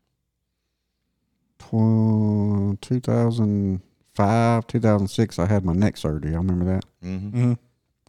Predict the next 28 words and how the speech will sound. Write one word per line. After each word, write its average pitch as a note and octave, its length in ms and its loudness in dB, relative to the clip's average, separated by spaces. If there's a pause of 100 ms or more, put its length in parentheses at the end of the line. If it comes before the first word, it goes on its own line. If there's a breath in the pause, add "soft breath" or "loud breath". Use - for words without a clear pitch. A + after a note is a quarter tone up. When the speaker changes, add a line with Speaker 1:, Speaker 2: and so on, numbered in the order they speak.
Speaker 1:
And G#2 60 -2
I - 20 4
had F#2+ 100 4
to F2+ 60 0
walk G2 260 2
around G2 200 4
with F#2 80 4
that F#2 140 0
little G2 180 2
freaking G2 320 -2
collar G2 340 2
thing G2 280 0
on. F#2+ 380 4
I F#2 60 0
couldn't F#2+ 240 0
turn G2+ 200 2
my F#2 100 2
head G2+ 220 4
or F#2 60 2
whatever. F#2+ 340 2
And F#2 200 0
we D3 80 6
went D3 160 4
to - 20 -2
the F2+ 80 -2
bar A2+ 300 6
one F#2 160 2
night. F2 220 0